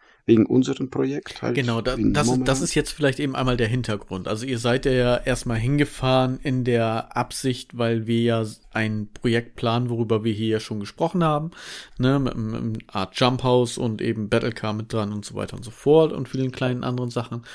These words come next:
Speaker 2: Und, äh, da wolltet ihr halt einfach hin,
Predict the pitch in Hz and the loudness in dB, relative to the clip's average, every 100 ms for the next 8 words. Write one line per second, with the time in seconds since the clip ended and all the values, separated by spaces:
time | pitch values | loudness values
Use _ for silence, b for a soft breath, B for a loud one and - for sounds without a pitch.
0 | B B B B - 135 120 110 110 104 | B B B B 2 6 6 4 -2 -2
1 | 117 110 104 98 107 - _ - - - | 2 4 2 0 -4 -14 _ -20 -20 -20
2 | _ _ _ _ _ - 143 123 _ _ | _ _ _ _ _ -14 -12 -14 _ _
3 | - 123 117 120 131 123 120 131 113 113 | 4 4 4 4 2 2 0 0 0 0
4 | 120 117 107 131 127 127 | -2 -4 -4 0 2 0